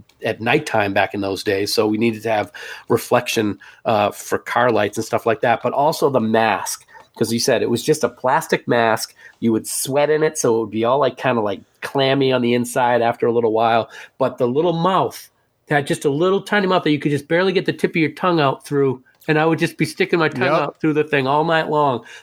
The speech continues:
Speaker 1: Those are the things I remember. And when you say it was just a band, it was literally the mask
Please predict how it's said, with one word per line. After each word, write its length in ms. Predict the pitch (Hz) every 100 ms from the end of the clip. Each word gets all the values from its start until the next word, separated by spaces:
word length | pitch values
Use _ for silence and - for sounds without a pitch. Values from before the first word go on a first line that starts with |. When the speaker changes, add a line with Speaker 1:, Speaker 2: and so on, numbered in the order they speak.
| -
Speaker 1:
Those 200 | 143 151
are 60 |
the 140 | 156 156
things 260 | 160 147
I 100 | 139 131
remember. 280 | 135 127
And 220 | 123 147 147
when 100 | 180
you 80 |
say 180 | 208 233
it 80 | 185
was 140 | 147
just 180 | 170 -
a 40 | 120
band, 440 | 127 127 131 98 - -
it 80 | 139
was 260 | 143 123
literally 540 | 131 170 156 117 101 101 - - _ _ -
the 140 | 131
mask 600 | 131 139 113 104 - -